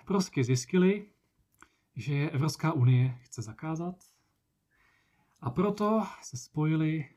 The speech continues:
proti Evropské unii a začali hromadně prosazovat vystoupení z Evropské unie, popřípadě rozpad celé E U.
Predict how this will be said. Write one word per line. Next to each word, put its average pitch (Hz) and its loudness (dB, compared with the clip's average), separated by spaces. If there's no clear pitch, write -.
proti 170 -2
Evropské 127 -6
unii 139 -2
a 131 2
začali 208 2
hromadně 196 2
prosazovat 143 -2
vystoupení 135 -4
z 139 -14
Evropské 123 -6
unie, 127 0
popřípadě 151 0
rozpad 131 0
celé 120 -2
E 123 -4
U. 110 -6